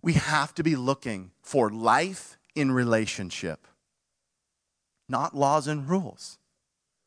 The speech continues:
So when we read through some of these difficult passages, <coughs> we start going, we, we, we're wearing a lens, and we see something. And we don't really realize it.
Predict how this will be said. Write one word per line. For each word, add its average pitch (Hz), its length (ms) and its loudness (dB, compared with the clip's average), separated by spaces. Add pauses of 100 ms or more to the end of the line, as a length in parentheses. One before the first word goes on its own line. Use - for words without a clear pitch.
(140)
So 190 160 2
when 175 140 2
we 185 120 2
read 220 240 0
through 202 140 -4
some 196 220 0
of 175 60 -6
these 156 160 -6
difficult 175 420 -4
passages, 135 600 -4 (760)
<coughs> - 60 -2 (920)
we 196 100 8
start 180 300 6
going, 160 360 4 (540)
we, 175 140 4 (120)
we, 165 140 0
we're 160 160 2
wearing 175 320 4
a 170 60 6
lens, 165 640 0
and 180 140 2
we 185 120 4
see 247 300 -4
something. 110 560 -4 (1500)
And 226 140 4
we 285 80 2
don't 302 240 6
really 302 260 4
realize 247 640 6
it. 123 300 -6